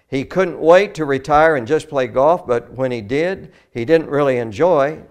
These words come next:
doing nothing. He said he wished that he had worked harder so that he could have enjoyed the time of rest. I'll never forget him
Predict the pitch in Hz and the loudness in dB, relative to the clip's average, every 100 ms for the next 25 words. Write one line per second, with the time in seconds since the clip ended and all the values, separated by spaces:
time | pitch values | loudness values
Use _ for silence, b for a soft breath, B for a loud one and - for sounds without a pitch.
0 | 123 139 160 165 180 208 196 - - _ | -8 -4 -4 -4 -6 -6 -6 -14 -16 _
1 | _ _ _ _ 123 123 180 160 147 143 | _ _ _ _ -10 0 4 4 2 2
2 | 214 214 - 139 131 147 120 120 185 240 | 4 4 -2 -4 -4 -2 -2 2 6 6
3 | 240 - 123 98 87 92 - b b b | 6 2 2 2 -2 -10 -12 b b b
4 | - 135 135 123 131 127 143 120 120 120 | -4 -2 0 -2 -4 -4 -4 -2 -4 -4
5 | 104 127 120 113 104 - b - 113 - | -2 0 2 0 -4 -18 b -10 -10 -6
6 | 135 117 113 107 117 b b b 110 98 | -4 -4 -4 -8 -14 b b b -6 -6
7 | 117 110 95 - - _ _ _ _ _ | -8 -8 -10 -16 -20 _ _ _ _ _
8 | _ _ _ _ _ 104 107 139 143 143 | _ _ _ _ _ -12 -6 -6 -6 -8
9 | 143 113 104 104 104 | -8 -8 -8 -12 -14